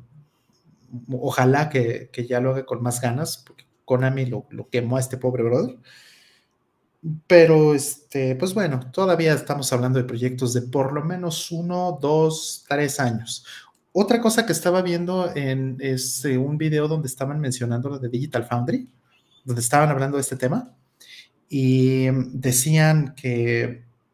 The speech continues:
que, bueno, la manera en la que lo ha-, en lo que lo, en la que lo explica, en la que lo aborda dentro del video Kojima, como que da a entender que, que tal vez sea su último juego.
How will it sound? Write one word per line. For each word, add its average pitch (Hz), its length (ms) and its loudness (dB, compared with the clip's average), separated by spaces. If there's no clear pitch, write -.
que, 135 100 -2
bueno, 131 240 0
la 123 120 2
manera 151 360 2
en 190 120 0
la 156 160 -2
que 131 140 -2
lo 123 340 0
ha-, 135 260 0
en 131 80 0
lo 127 120 -2
que 131 100 -4
lo, 123 340 -4
en 127 480 -6
la 120 80 -8
que 131 100 -8
lo 120 60 -4
explica, 156 560 -6
en 117 80 -4
la 113 80 -4
que - 80 -4
lo 117 100 2
aborda 135 400 2
dentro 131 280 -2
del 127 100 -4
video 120 320 -2
Kojima, 123 440 -4
como 151 420 0
que 131 720 0
da 156 80 2
a 160 40 2
entender 156 640 0
que, 143 600 -4
que 127 140 -6
tal 147 200 -2
vez 147 160 -2
sea 139 200 -4
su - 140 -6
último 127 240 -4
juego. - 320 -6